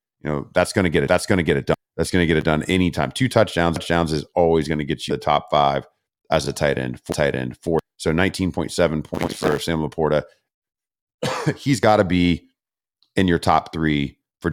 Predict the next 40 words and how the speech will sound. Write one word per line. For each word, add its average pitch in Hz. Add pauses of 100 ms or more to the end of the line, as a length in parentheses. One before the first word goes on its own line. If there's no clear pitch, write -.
(120)
for 87
Dynasty 71
for 78
sure 60
at 62
the -
pin. -
No 80
doubt 71
about 64
it. 69 (1600)
Probably 101
the 90
most 87
impressive 82 (760)
start -
to 95
a 80
rookie's 80 (440)
tight 87
end, 82
tight 90
end 80
career 76
that 73
we've 78
seen -
since -
Evan 71
Ingram, 67 (140)
you 76
know, 67 (140)
you 76
know, 65
half 71
years 62
ago 62
or 58
whatever. 55
So 71